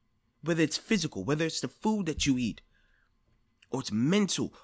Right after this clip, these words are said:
or whether it's the information you take in. Be careful of that. Remember, you decide what you want to listen to. So if men are toxic, that's because somebody fucked you over.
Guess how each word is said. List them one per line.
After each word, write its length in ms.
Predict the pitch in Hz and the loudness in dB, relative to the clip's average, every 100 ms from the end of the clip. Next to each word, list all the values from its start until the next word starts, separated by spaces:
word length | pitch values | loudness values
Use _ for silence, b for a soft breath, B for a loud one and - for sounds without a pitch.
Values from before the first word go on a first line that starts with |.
| - | -8
or 80 | 117 | -4
whether 220 | 156 151 | -2 -2
it's 160 | 139 | -2
the 160 | - 127 | -4 -2
information 760 | 165 156 151 139 175 180 147 131 | 0 0 0 2 2 2 0 0
you 100 | 123 | -2
take 340 | 113 143 135 | -2 -4 -4
in. 140 | 143 107 | -2 -2
Be 200 | 135 214 | -2 -4
careful 500 | - 240 269 - 147 | -4 -4 -4 -4 -2
of 140 | 117 | -2
that. 260 | 104 98 - B B | -4 -6 -10 B B
Remember, 240 | 214 294 226 | 0 4 4
you 560 | 143 143 262 311 311 | 2 6 8 8 6
decide 600 | 254 240 - 240 226 202 | 4 4 2 2 2 2
what 360 | 160 139 202 - | 0 0 0 -2
you 260 | 139 175 233 | 2 4 4
want 360 | 185 170 175 | 4 2 0
to 180 | - 220 | 0 -2
listen 480 | 220 262 - 196 160 | 0 -2 0 2 0
to. 380 | - - 104 73 - b b b b | 0 0 -2 -4 -14 b b b b
So 240 | - 185 | -2 0
if 120 | 180 | 2
men 280 | 180 196 254 | 6 8 8
are 80 | 254 | 6
toxic, 580 | - 208 254 - 240 B B _ | 0 2 0 0 -4 B B _
that's 280 | 262 254 - | 2 2 0
because 400 | 233 214 220 202 | -2 0 0 0
somebody 440 | 226 233 220 202 - - | -2 0 0 0 -4 -2
fucked 340 | 214 - - | -2 0 0
you 180 | 214 196 | 0 0
over. 480 | 190 190 120 87 | -2 -4 -8 -10